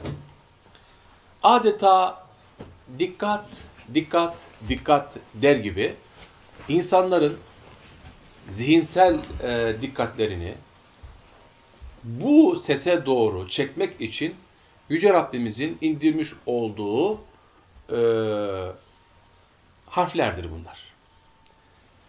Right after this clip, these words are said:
Burada mesela elif, lam, mim. Bir de şöyle bir şey daha var.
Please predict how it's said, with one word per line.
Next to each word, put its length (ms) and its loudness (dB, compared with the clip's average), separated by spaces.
Burada 220 4
mesela 520 -2
elif, 480 0
lam, 580 0
mim. 580 -6
Bir 100 0
de 220 2
şöyle 320 -2
bir 40 -4
şey 200 -4
daha 140 -2
var. 260 -16